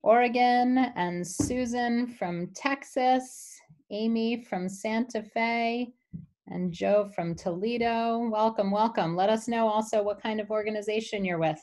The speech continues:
Megan from the animal shelter in Wyoming. Excellent.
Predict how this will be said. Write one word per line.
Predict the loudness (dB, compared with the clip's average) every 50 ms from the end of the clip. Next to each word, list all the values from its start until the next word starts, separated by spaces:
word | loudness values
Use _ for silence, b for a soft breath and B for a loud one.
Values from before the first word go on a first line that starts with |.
| _
Megan | -2 -2 -2 0 0 0 0 0 0 -2 -4 -6 B B B B B B _ -14 -14 -14 _
from | _ -2 0 0 2
the | 0 0 -2 -2
animal | -4 -4 -4 -4 -2 -2 -4
shelter | -4 -2 -2 -2 -2 -2 -2 -4 -4 -2
in | -2 -4 -4
Wyoming. | -4 -4 -4 -4 -4 -4 -4 -2 -2 -2 -2 -2 -4 -6 -10 -14 _ _ _ _ _ _ _ _ _ _ _ _ -4
Excellent. | -4 -4 -4 -12 -8 -4 -2 -2 0 -2 -2 -4 -4 -8